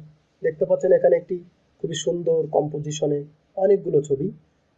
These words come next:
এবং এই ছবিগুলোর একটি তালিকা আমরা এখানে দেওয়ার চেষ্টা করেছি এবং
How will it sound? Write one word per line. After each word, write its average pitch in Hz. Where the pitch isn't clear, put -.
এবং 170
এই 170
ছবিগুলোর 175
একটি 170
তালিকা 156
আমরা 156
এখানে 143
দেওয়ার 156
চেষ্টা 151
করেছি 160
এবং 131